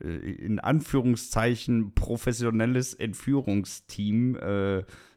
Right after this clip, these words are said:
ja, verschleppt wird, in ein Haus gebracht wird, äh, um dann letztendlich Lösegeld zu erpressen. Ja, also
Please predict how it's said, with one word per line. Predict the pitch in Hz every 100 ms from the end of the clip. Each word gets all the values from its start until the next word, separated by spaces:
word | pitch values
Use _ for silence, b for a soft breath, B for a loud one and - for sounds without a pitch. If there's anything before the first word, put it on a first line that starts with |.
| -
ja, | 87 -
verschleppt | - 110 131 143 -
wird, | 160 151
in | 87 104
ein | 98
Haus | 120 160
gebracht | - 151 - 139 -
wird, | 131 135 135 135 B B B _
äh, | 107 110 110
um | - 107
dann | 104 104 107 -
letztendlich | 87 92 - 101 92 87
Lösegeld | 90 95 95 87 87
zu | -
erpressen. | 78 73 - 76 - -
Ja, | 69 101 95
also | 80